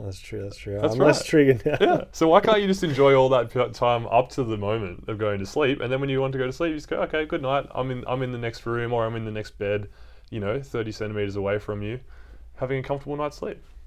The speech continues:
Speaker 1: Yeah, I just, okay, yeah, free-, personal freedoms and all that. I just, fair enough, but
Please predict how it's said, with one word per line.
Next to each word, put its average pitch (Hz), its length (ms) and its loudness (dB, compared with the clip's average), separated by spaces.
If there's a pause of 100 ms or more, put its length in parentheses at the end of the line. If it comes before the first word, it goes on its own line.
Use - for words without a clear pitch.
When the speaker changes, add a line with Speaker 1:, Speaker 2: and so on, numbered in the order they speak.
(160)
Speaker 1:
Yeah, 131 360 2 (180)
I 143 100 2
just, 160 300 -4 (460)
okay, 107 220 0
yeah, 107 200 -4
free-, 151 400 4
personal 190 360 2
freedoms 113 420 0
and 101 100 -6
all 95 80 -8
that. 95 180 -12
I 117 120 -10
just, - 120 -16 (120)
fair 127 220 2
enough, 117 300 -4
but 147 580 4